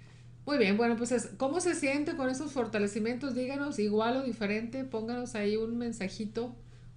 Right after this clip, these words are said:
¿verdad? Un, un, este, un,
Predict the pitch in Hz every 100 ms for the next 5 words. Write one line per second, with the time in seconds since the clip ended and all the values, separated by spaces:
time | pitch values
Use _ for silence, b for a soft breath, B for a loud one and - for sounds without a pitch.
0 | - - - 165 160 175 196 - 190 196
1 | 202 190 165 - 175 196 202 - 165 156
2 | - - 180 190 185